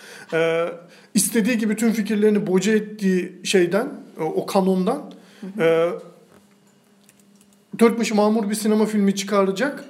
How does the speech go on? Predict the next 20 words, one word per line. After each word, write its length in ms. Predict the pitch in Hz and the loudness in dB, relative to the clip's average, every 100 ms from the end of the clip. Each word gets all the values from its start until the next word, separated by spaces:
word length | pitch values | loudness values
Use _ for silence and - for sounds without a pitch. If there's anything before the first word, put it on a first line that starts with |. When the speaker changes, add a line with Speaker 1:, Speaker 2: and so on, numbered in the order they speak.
| - - _ _ - | -20 -20 _ _ 0
Speaker 1:
birisi 340 | 196 247 - | 2 2 2
yok 160 | 262 180 | 0 0
gibi 180 | 170 151 | -6 -4
geliyor 380 | 139 151 254 269 | -2 2 2 2
ve 40 | |
Speaker 2:
Hı 40 | |
hı. 60 | 262 - 175 175 180 - - | -2 -6 -14 -14 -16 -18 -4
Speaker 1:
tüm 240 | 247 240 | 0 2
bunlar 420 | 240 233 233 226 - - - - | 2 2 0 -2 -8 -20 -18 -4
sonucunda 600 | - 214 202 214 208 196 | 4 4 4 2 2 2
da, 300 | 285 - - - - - | 0 -2 -16 -20 -12 0
e, 240 | 175 175 180 - | 2 2 -2 -2
o 100 | 208 | 0
Tarantino 480 | 214 214 214 254 247 | 2 2 2 0 -2
sineması 760 | 233 190 175 170 - 294 294 - _ _ - | 0 0 0 -4 -4 -6 -8 -18 _ _ -14
işte, 340 | - 233 214 214 - - _ - | -2 2 2 0 -16 -20 _ -14
işte 220 | 214 175 170 - - | -6 -6 -8 -16 0
bence 320 | 233 202 185 190 | 2 2 0 -4
işte 360 | 180 196 165 | -4 -6 -2
Django'dan, 640 | 170 180 165 151 147 170 | -2 0 -2 -4 -4 -4